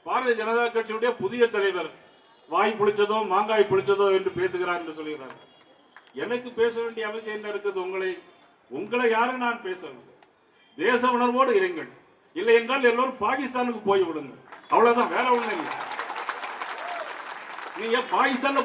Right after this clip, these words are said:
போய் இருக்கலாமே. பாகிஸ்தானை பத்தி தெரியுமா உங்களுக்கு? இந்தியா, நம்ம பாகிஸ்தான் இந்தியா பிரியும் போது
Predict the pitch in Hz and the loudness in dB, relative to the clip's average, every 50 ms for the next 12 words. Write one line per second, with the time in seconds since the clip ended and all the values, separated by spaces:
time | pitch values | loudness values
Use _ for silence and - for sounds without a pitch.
0 | 254 262 254 247 247 247 247 247 240 - - - - - - - - - - - | 2 0 0 0 0 -2 -2 -4 -4 -4 -6 -8 -10 -12 -14 -16 -18 -18 -20 -20
1 | - - - - - _ - - - - - - _ _ - 220 226 254 262 240 | -20 -20 -20 -20 -20 _ -20 -20 -20 -20 -20 -20 _ _ 0 2 4 4 4 2
2 | 247 254 247 226 233 233 233 226 - 208 240 247 240 240 233 220 208 202 214 - | 2 2 4 6 6 6 6 4 4 4 4 6 6 6 6 6 4 4 2 2
3 | - 247 254 240 240 - - - - - - _ _ - - - _ _ _ - | 0 -2 -2 -2 -4 -6 -10 -20 -20 -20 -20 _ _ -20 -20 -20 _ _ _ -12
4 | 143 208 233 247 240 240 226 208 196 180 185 185 180 - - - 233 247 226 - | -10 -8 0 2 4 4 4 4 2 0 -2 -2 -2 -2 -2 0 0 -2 -2 -2
5 | 233 233 233 214 185 196 220 226 233 226 226 - 185 226 254 247 240 202 185 160 | -2 0 0 -2 -4 -4 -2 0 0 0 2 2 0 0 0 -2 -2 -2 -2 -4
6 | 151 147 151 | -4 -4 -6